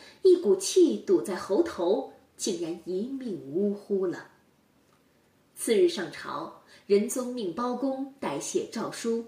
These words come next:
颁行天下，选择吉日迎接李后还宫。包公奉旨，当即回到了开封府升堂，用狗头铡铡了郭槐和手洗婆尤氏，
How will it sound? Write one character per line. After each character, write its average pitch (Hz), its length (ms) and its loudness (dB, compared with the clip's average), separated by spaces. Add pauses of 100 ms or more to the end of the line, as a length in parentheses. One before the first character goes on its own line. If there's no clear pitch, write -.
(220)
颁 254 240 0
行 185 260 -4
天 311 260 -2
下， - 340 -6 (140)
选 202 320 2
择 214 140 -2
吉 220 260 -2
日 285 320 4 (200)
迎 202 240 0
接 269 260 0
李 226 320 0
后 - 280 -2
还 147 360 -10
宫。 190 300 0 (600)
包 277 200 4
公 285 240 2
奉 226 240 0
旨， 139 400 -4 (260)
当 247 300 -2
即 175 200 -2
回 170 300 -2
到 220 160 -4
了 151 120 -8
开 277 280 -4
封 285 240 -4
府 - 160 -10
升 285 260 -4
堂， - 480 -8 (380)
用 349 220 6
狗 - 200 2
头 - 240 0
铡 202 360 -2 (200)
铡 196 220 -6
了 190 80 -4
郭 262 320 -2
槐 170 260 -6
和 208 160 -6
手 220 280 0
洗 - 180 -8
婆 - 220 -2
尤 143 240 0
氏， 214 260 0